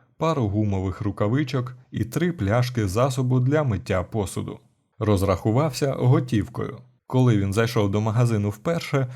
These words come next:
то був одягнений у білу куртку з блакитними рукавами. Але коли повернувся через півгодини, щоб купити лише дорожню сумку, його одяг уже змінився. Тепер він був у чорному светрі з високим коміром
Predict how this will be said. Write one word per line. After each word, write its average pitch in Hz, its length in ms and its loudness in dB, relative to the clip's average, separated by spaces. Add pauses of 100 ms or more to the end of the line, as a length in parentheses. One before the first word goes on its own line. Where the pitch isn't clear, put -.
(140)
то - 120 -4
був 160 280 -2
одягнений 113 680 2
у 110 120 2
білу 98 360 2
куртку 143 480 -4
з 123 60 0
блакитними 104 680 -2
рукавами. 113 640 -2 (340)
Але 110 260 4
коли 104 260 0
повернувся 107 680 0
через 101 320 -2
півгодини, 123 800 0
щоб 127 280 -4
купити 131 340 -4
лише 123 300 2
дорожню 120 480 0
сумку, 117 540 -2 (320)
його 107 420 0
одяг 147 360 2
уже 107 360 0
змінився. 110 720 -2 (420)
Тепер 156 400 2
він 139 220 -2
був 123 280 0
у 113 80 0
чорному 101 500 0
светрі 107 580 0
з 90 100 -8
високим 107 560 -2
коміром 104 540 -2